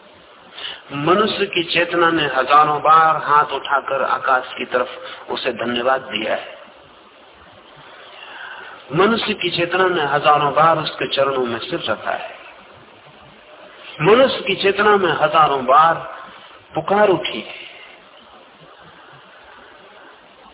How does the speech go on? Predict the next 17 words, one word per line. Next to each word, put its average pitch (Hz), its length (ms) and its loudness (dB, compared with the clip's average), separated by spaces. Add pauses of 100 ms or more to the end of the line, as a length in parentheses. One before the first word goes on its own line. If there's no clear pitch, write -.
अनुभव 185 320 2
हुआ 117 340 0
है, - 360 -10 (300)
आस्था 143 420 2
निर्मित 120 460 -2
हुई, 107 260 -6 (680)
लेकिन 196 420 2
परमात्मा 170 680 0
की 147 140 -6
तरफ 151 200 -6
से - 220 -6
कोई 135 420 -6
जवाब 120 640 -2
कभी 120 240 -6
नहीं 104 180 -8
दिया 101 260 -6
गया। - 360 -14